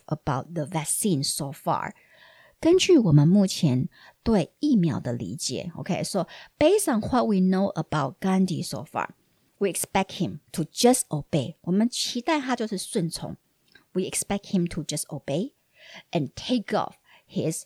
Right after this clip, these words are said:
turban，然后就直接就是把他的头巾脱掉嘛。But很特别的是，rather than deferring to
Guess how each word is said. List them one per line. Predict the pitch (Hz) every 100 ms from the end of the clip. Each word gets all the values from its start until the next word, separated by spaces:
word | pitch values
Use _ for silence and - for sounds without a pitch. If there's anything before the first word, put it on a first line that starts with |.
| _
turban， | - 165 131 - - -
然 | 90
后 | 170 170
就 | 156
直 | -
接 | 139 143
就 | 135 135
是 | 135
把 | - -
他 | - 135
的 | -
头 | 110
巾 | 139 143 151
脱 | - 180
掉 | 190 196 -
嘛。 | 78 - - - - - - - - - -
But | 381 - - _
很 | - 208
特 | - - 302
别 | 185
的 | 147 160
是， | - 180 - - -
rather | 190 226 320 403 392
than | 339 320 -
deferring | 202 - - 240 247 269 277 262
to | - 247 247 240 254